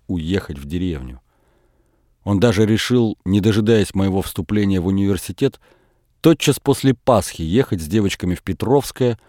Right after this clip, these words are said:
куда мы с Володей должны были приехать после.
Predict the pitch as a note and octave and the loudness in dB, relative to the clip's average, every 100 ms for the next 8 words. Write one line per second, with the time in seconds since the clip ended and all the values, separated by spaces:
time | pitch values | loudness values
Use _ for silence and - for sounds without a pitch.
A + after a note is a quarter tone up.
0 | _ _ _ G#2+ A2 G#2 D3 B2+ B2 A#2+ | _ _ _ 0 4 4 4 2 2 4
1 | G2 F2+ E2+ A2 A2+ - E2 F2 G2 - | 2 0 0 0 0 -2 -4 -4 -6 -12
2 | - C2+ - - | -14 -14 -16 -20